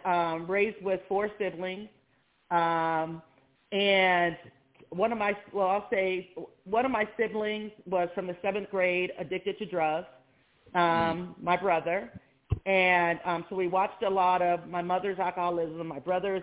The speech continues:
Speaker 1: addicted to, to drugs. And then as we, as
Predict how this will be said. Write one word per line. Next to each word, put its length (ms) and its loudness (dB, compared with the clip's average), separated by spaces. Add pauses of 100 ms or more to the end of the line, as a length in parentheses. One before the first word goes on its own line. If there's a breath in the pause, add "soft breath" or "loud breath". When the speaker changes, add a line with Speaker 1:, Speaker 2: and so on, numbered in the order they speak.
(100)
Speaker 1:
addicted 520 -8
to, 260 0
to 180 -8
drugs. 420 2 (560 soft breath)
And 460 4
then 300 0
as 260 0
we, 580 -4
as 160 2